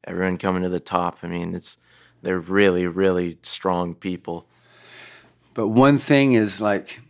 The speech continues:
Speaker 2: the judges that we have here, I mean, they're definitely, they're amazingly talented, and they worked their, like you said, their guts out in order to make it where they are.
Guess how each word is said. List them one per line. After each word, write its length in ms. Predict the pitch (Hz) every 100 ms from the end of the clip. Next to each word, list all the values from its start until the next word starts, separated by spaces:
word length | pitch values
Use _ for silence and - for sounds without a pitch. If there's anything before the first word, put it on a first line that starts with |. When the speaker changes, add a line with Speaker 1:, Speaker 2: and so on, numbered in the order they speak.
| _ _ _ _ _ -
Speaker 2:
the 120 | 104
judges 500 | 98 107 110 139 127
that 100 | 117
we 120 | 123
have 220 | 120 127
here, 280 | 127 139 139 127 - _ _ _ _ _ _ _ _ _ _ _ _ _
I 40 | 110
mean, 120 | 113
they're 100 | 107
definitely, 680 | 98 127 123 139 123 117 - _ _ _ _ - - _
they're 220 | 107 104
amazingly 840 | 95 95 107 113 104 117 113 107
talented, 640 | 101 - 101 110 107 123 113
and 280 | - 95 98
they 100 | 101
worked 720 | 95 92 101 110 110 - 95
their, 380 | 95 92 92 92 _ _ _
like 120 | 90
you 60 | 92
said, 180 | 95 90
their 100 | 87
guts 420 | 87 104 110 -
out 200 | 98 -
in 120 | 98
order 200 | 101 98
to 80 | 104
make 160 | 101 98
it 60 |
where 180 | 95 92
they 120 | 90
are. 360 | 101 110 98